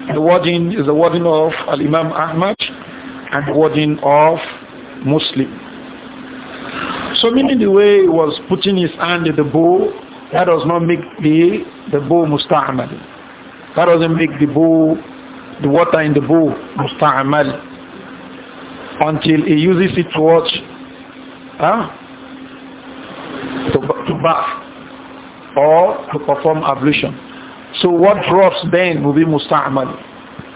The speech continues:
You know, the author has said if it has not dropped, you are still using it to rub, it's not yet musta'mal.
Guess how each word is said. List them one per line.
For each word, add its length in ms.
You 60
know, 100
the 80
author 280
has 220
said 140
if 100
it 100
has 200
not 220
dropped, 420
you 100
are 120
still 140
using 340
it 280
to 80
rub, 280
it's 120
not 240
yet 140
musta'mal. 560